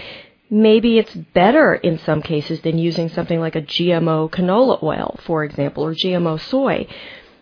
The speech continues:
So I think the chart then gives us some ability to say, "Okay,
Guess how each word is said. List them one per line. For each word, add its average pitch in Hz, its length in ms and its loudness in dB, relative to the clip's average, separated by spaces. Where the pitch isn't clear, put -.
So - 200 -2
I 220 120 6
think 254 260 4
the 180 400 4
chart - 520 0
then 175 400 2
gives 214 220 0
us 202 180 0
some 208 280 2
ability 180 540 2
to 175 80 -2
say, 170 400 0
"Okay, 160 400 -2